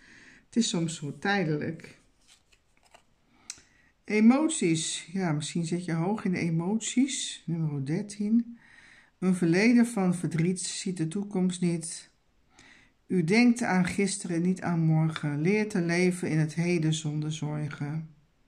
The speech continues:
Dus, eh, ja, misschien denk je nog, eh, heel veel, eh, heb je heel veel emoties.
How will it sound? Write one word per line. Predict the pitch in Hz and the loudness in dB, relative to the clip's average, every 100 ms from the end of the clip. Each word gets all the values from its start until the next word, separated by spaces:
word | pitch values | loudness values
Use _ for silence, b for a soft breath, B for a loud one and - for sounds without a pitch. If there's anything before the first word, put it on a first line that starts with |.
| b b b b b b b b b _ _ | b b b b b b b b b _ _
Dus, | 165 165 160 - | -6 -4 -4 -4
eh, | 156 151 | -2 0
ja, | 170 165 | 0 0
misschien | 160 - 170 165 | -2 -4 -2 0
denk | 165 165 160 | 0 0 -2
je | 165 | 0
nog, | 160 160 | 0 0
eh, | 160 156 156 151 151 156 151 | -2 0 2 0 0 -2 0
heel | 160 185 | 0 0
veel, | - 170 165 160 | -2 -2 0 0
eh, | 160 151 156 | -2 -2 -2
heb | 160 165 | -4 -2
je | 175 | -2
heel | 208 | 0
veel | 233 | 0
emoties. | 196 202 214 233 226 - 233 240 - - | 2 4 4 4 4 4 6 4 -2 -10